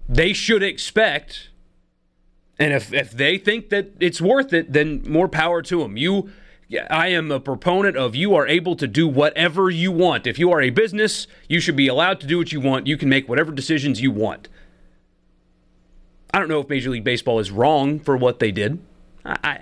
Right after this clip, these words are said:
I don't know. But I do know that, like I said before, they're punishing the wrong people. The legislatures that passed this bill are just laughing at baseball today. They could not care less. It doesn't bother them at all, and you could say that's evil or whatever.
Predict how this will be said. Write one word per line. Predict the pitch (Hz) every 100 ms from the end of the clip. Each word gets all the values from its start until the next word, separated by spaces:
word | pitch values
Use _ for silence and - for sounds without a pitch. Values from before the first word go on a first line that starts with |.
| 147
I |
don't | 147 160
know. | 180 202 - _ _ _ _ _ _ _ _
But | 151 135
I |
do | 120 226
know | 156 127 170 _
that, | 139 131
like | 147 151
I |
said | 135 170 123
before, | 113 208 147 - - 160
they're | 156
punishing | 165 202 208 190
the | 165
wrong | 127 151 202
people. | 135 120 123 143 - -
The | 143
legislatures | 151 208 - 214 208 190
that | 151 -
passed | 165 175
this | 180 -
bill | 127 135 131 - -
are | 170
just | 151 196 135
laughing | 180 214 - 113 160
at |
baseball | 170 202 - 113
today. | - 107 123 147
They | 170
could | 170 185
not | 196 -
care | - 214
less. | 170 147 -
It |
doesn't | 143 175 165
bother | 175 190
them | 175 190
at | 156
all, | 127 156
and | 160
you | 170
could | 147
say | 180
that's | 175 170 151
evil | 180 175
or | 147 160
whatever. | 170 147 127 151 175